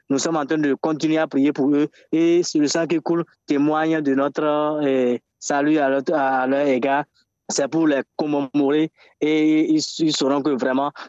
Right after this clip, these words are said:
nous avons maintenu cette tradition qu'ils, euh, étaient en train de, de, de sauvegarder pendant longtemps.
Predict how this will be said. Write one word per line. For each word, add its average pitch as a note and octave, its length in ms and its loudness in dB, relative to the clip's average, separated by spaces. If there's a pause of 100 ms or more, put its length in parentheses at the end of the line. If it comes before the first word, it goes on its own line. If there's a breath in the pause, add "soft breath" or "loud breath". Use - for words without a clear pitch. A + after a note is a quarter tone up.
nous C#3 160 2
avons C3+ 140 0
maintenu B2+ 360 0
cette C3 220 -4
tradition B2+ 520 -2 (220)
qu'ils, C3+ 200 0
euh, C#3 280 0
étaient B2 480 0
en B2 100 0
train B2+ 200 0
de, A2+ 280 0 (200 loud breath)
de, B2 100 0
de A#2+ 100 0
sauvegarder C3 540 0
pendant A#2+ 240 -2
longtemps. A2 320 -4